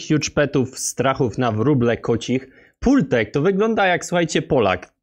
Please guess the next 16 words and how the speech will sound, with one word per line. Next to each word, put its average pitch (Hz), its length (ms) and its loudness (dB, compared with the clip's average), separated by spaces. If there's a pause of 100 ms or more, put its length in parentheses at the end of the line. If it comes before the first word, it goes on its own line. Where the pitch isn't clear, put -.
(100)
Jakby 123 240 0
to 139 120 -2
był 135 140 2
Polak, 107 380 0
bo 104 80 -2
taki 117 280 -2
ma 117 140 2
nick. 110 260 0
Zostawcie 196 520 0
lajka, 185 420 2
oczywiście 165 460 -2
źródło 156 460 2
tego 143 280 0
filmu 139 360 -2
w 113 40 -2
opisie. 156 480 0